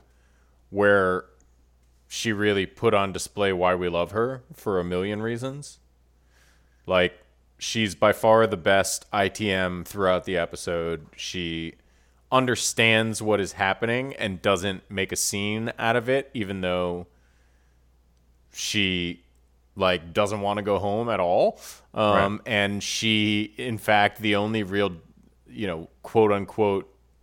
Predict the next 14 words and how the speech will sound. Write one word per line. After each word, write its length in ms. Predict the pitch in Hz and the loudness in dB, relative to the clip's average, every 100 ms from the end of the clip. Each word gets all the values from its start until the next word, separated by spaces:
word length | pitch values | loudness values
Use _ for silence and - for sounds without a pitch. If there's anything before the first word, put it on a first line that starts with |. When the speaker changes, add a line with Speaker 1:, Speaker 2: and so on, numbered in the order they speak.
| _ - | _ -12
Speaker 1:
drama 420 | 104 101 95 104 | 2 2 4 2
we 160 | 107 104 | 0 -2
see 240 | - 110 | -2 -4
from 220 | - 95 | -4 -8
her 400 | 78 101 113 123 127 | -2 2 2 2 0
over 280 | 120 120 | 0 0
her, 160 | 117 127 | -2 -2
her 200 | 123 120 | 0 0
inevitable 680 | 120 117 107 120 110 120 123 | 2 2 2 0 0 0 0
selection 640 | - 123 117 117 135 127 | -2 0 0 0 -4 -6
for 200 | 120 120 | -2 -2
elimination 800 | 113 113 113 117 117 139 139 139 - | 0 -2 -2 -2 -2 -4 -6 -10 -8
is 220 | 107 85 | -6 0
that 500 | 98 95 90 - _ | 4 6 4 0 _